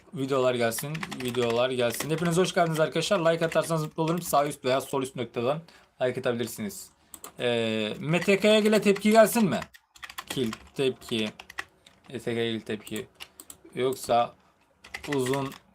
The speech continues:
videolar, diziler. Son videoyu izle-, izlemediniz arkadaşlar çoğunuz.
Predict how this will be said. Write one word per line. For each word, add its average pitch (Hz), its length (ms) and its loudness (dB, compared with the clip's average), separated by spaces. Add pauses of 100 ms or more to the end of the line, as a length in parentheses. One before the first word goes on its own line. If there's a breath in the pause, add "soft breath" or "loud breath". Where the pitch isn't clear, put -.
(140)
videolar, 117 1080 -2 (760)
diziler. 110 500 -2 (120)
Son 240 320 4
videoyu 254 240 4
izle-, 226 320 6
izlemediniz 190 640 4
arkadaşlar 160 460 6
çoğunuz. 143 500 0